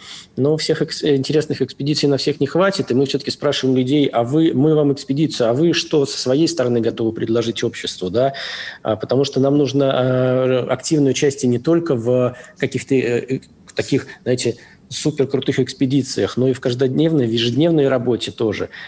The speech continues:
Мы постоянно проводим на местном уровне какие-то массовые акции, например, экологические акции, да, и очень хочется, чтобы люди в них участвовали. Поэтому,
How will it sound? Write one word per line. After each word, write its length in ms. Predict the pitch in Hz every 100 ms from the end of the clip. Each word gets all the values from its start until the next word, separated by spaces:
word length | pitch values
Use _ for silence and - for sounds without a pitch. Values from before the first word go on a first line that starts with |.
| -
Мы 180 | - 127
постоянно 500 | 123 127 127 151 147
проводим 440 | - 123 135 127
на 80 | 131
местном 360 | 127 147 151 131
уровне 360 | 143 131 123
какие-то 440 | 117 110 135 131 120
массовые 500 | 120 127 - 110 113
акции, 340 | 117 - 120
например, 420 | 110 110 117 143
экологические 840 | 131 - 110 107 131 - - 120 117
акции, 420 | 110 107 - 101
да, 180 | 98 120
и 140 | 113
очень 220 | 127 -
хочется, 340 | - 131 123 -
чтобы 240 | - 117
люди 180 | 123 117
в 60 | 120
них 160 | 113
участвовали. 500 | 127 127 113 - 110
Поэтому, 600 | 104 123 156 156 147 147